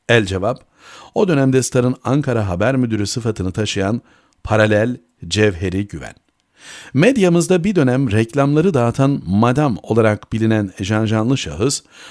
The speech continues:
o günlerde kamuoyuna bir anlamda çevik bir narkozu veren asparagasın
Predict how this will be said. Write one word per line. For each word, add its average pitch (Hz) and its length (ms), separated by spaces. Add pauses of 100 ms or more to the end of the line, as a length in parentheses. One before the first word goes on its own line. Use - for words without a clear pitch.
(180)
o 240 140
günlerde 127 800
kamuoyuna 120 680
bir 139 180
anlamda 127 420
çevik 131 400
bir 139 180
narkozu 113 480
veren 101 320
asparagasın 131 840